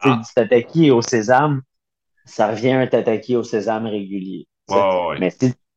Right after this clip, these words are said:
Speaker 1: si toi, tu vas le porter dans la braise en plus avant, c'est sûr, il faut que j'essaye ça. Fait que t'as vraiment le goût du charbon à côté, avec les épices à steak
Speaker 2: Avec les
Speaker 1: là-dessus.
Speaker 2: épices à steak.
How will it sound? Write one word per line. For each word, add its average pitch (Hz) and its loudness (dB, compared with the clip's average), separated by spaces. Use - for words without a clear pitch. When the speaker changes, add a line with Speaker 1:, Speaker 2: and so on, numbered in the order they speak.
Speaker 1:
si 113 -10
toi, 160 4
tu 160 0
vas 147 6
le 139 2
porter 151 0
dans 139 4
la 123 4
braise 139 4
en 123 2
plus 151 -2
avant, 135 0
c'est - -14
sûr, 135 -2
il 131 -2
faut 117 -20
que 104 -10
j'essaye 104 -4
ça. 143 -2
Fait - -4
que - -8
t'as 110 4
vraiment 131 4
le 135 6
goût 135 2
du 135 0
charbon 135 -2
à 156 2
côté, 151 -2
avec 156 2
les 131 -2
épices 131 -4
à 123 0
steak 139 -6
Speaker 2:
Avec - -
les 120 -4
Speaker 1:
là-dessus. 95 -6
Speaker 2:
épices 90 -2
à 82 -6
steak. 85 -2